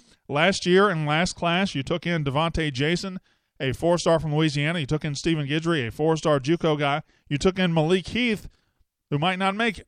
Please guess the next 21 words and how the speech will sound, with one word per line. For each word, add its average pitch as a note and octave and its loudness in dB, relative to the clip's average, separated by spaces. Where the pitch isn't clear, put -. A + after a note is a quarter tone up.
A B2 -6
four-star E3 6
out C#3+ 4
of C#3 0
Jackson D#3 -2
Callaway D#3+ 0
High C#3+ 0
School F3 -2
might D3+ 0
not D3+ -4
make D3+ -4
it D3+ -4
to C#3+ -2
Mississippi C#3+ -4
State, E3 0
might C3+ -4
have C#3 -4
to C3+ -12
go B2+ -4
to A#2 -4
juco. E3+ -4